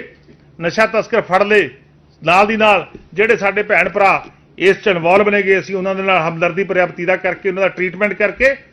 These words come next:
ਉਹਨਾਂ ਨੂੰ ਗਰਾਊਂਡਾਂ 'ਚ ਲੈ ਕੇ ਜਾਵਾਂਗੇ। ਔਰ ਜਿਹੜੇ ਸਾਡਾ ਨਵਾਂ ਯੂਥ ਆ, ਯੰਗ ਜਨਰੇਸ਼ਨ ਆ, ਉਹਨਾਂ ਨੂੰ ਵੀ ਅਸੀਂ, ਉਹਨਾਂ ਦਾ ਰੁਖ ਜਿਹੜਾ ਮੂੰਹ ਆ,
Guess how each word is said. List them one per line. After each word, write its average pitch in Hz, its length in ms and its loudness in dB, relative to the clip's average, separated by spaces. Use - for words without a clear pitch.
ਉਹਨਾਂ 262 220 0
ਨੂੰ 226 120 0
ਗਰਾਊਂਡਾਂ 180 320 2
'ਚ 190 60 -6
ਲੈ 190 120 2
ਕੇ 180 140 -2
ਜਾਵਾਂਗੇ। 202 340 -2
ਔਰ 220 100 -2
ਜਿਹੜੇ 214 180 -2
ਸਾਡਾ 196 220 -4
ਨਵਾਂ 190 300 0
ਯੂਥ 202 340 -2
ਆ, 208 60 4
ਯੰਗ 190 280 0
ਜਨਰੇਸ਼ਨ 185 460 -4
ਆ, 165 120 -6
ਉਹਨਾਂ 277 240 2
ਨੂੰ 262 100 2
ਵੀ 226 80 4
ਅਸੀਂ, 185 320 -2
ਉਹਨਾਂ 247 200 2
ਦਾ 247 80 4
ਰੁਖ 208 300 0
ਜਿਹੜਾ 208 200 4
ਮੂੰਹ 208 260 -2
ਆ, 180 120 0